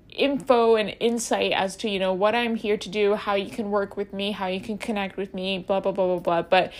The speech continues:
in the meantime, I mean, I'm still the same person. It's just that until now, I didn't realize that I am this person. And so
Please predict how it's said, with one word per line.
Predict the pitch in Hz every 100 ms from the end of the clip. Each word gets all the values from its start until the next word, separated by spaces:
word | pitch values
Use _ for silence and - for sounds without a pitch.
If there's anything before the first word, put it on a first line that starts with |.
| - -
in | -
the | 269
meantime, | 285 285 262 - 208 202 196
I | 190
mean, | 185 180
I'm | 180 277
still | - 214
the | 185
same | 190 208 185
person. | 233 233 247 214 190
It's | 190 196
just | 214 208
that | 208 185 180 - - -
until | 220 202 220
now, | 202 294 254 240 247 - -
I | 185
didn't | 202 185
realize | 240 247 196 196 196 - - -
that | 214 190 185 - - - - -
I | 196
am | 190 202
this | 233
person. | - 180 180 139 117 90
And | - 190
so | - 196 185 180